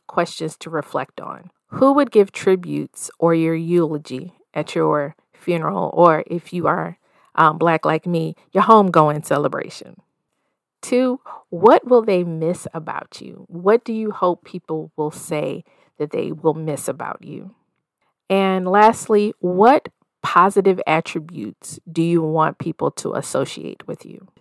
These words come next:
Reflecting on that and evaluating how you currently show up and wherever those, those gaps may be, or those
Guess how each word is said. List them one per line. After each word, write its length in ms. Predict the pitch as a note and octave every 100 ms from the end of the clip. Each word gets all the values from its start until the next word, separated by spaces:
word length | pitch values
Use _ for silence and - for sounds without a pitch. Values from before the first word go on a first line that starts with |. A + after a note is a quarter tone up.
| _ _ _ _ -
Reflecting 640 | F#3 - G3 G#3 A#3+ G#3+
on 180 | G#3 G3
that 480 | F#3 F3 F3+ E3 - -
and 180 | F#3 F3+
evaluating 920 | E3+ F3 E3+ F#3 F#3 F3 E3+ E3+ E3
how 280 | E3+ - F3
you 220 | E3+ E3
currently 520 | D#3+ - E3+ F#3 F#3+ F#3+
show 300 | - F#3 F#3
up 280 | G3 - - _ _ _ -
and 240 | E3+ E3
wherever 500 | E3+ - E3+ G3+ G3+
those, 380 | F#3+ F3 F3+ F3+ - _ _ -
those 220 | E3 D#3+
gaps 500 | E3 F3 D#3+ - -
may 220 | A3+ A#3
be, 400 | A#3 A3+ A3+ A3+ -
or 200 | F#3 E3
those 680 | E3 E3+ E3 D#3+ E3 -